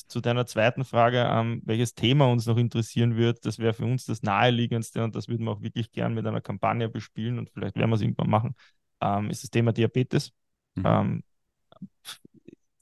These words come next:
Speaker 1: wahnsinnig durchdringend natürlich, ja, ähm, omnipräsent und gleichzeitig, ich glaub, in, in den Anfängen recht leicht zu, zu verhindern,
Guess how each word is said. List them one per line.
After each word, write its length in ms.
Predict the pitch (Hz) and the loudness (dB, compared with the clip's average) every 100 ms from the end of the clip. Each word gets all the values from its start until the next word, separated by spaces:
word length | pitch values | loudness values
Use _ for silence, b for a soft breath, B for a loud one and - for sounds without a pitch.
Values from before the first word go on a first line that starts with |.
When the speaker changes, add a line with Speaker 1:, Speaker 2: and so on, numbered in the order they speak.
| _ - | _ 2
Speaker 1:
wahnsinnig 600 | 131 139 156 156 156 - | 6 6 8 6 6 4
durchdringend 760 | - 143 - 135 143 156 170 - | 6 6 4 2 4 6 4 2
natürlich, 540 | 139 131 139 160 165 | -2 2 2 2 0
ja, 300 | 117 123 147 - | 0 2 0 0
ähm, 280 | 120 127 b b b b _ _ _ _ _ _ _ _ - _ _ _ _ _ _ - | 0 0 b b b b _ _ _ _ _ _ _ _ -20 _ _ _ _ _ _ 0
omnipräsent 920 | 151 180 180 165 151 - 131 165 175 - | 6 6 6 4 -4 0 -2 -2 -6 -12
und 260 | 139 139 - | -6 -6 -2
gleichzeitig, 800 | 127 139 - 147 - 143 143 - b b _ - | 0 0 -2 -6 -4 -6 -6 -12 b b _ -10
ich 120 | 123 | -2
glaub, 300 | 123 123 - | 4 4 2
in, 200 | - 131 | 0 0
in 400 | 131 123 123 120 | 0 -2 0 -2
den 200 | 120 120 - | -2 -4 0
Anfängen 640 | 110 143 165 - 127 131 123 | 2 2 2 0 0 0 0
recht 340 | 123 120 - | -2 -4 -2
leicht 560 | 117 127 143 - - _ _ - | 2 2 2 -2 -18 _ _ -10
zu, 500 | - 131 127 127 123 _ _ | 0 2 2 0 -4 _ _
zu 120 | 120 | -6
verhindern, 680 | - 113 147 170 175 190 214 | 0 2 10 10 10 6 4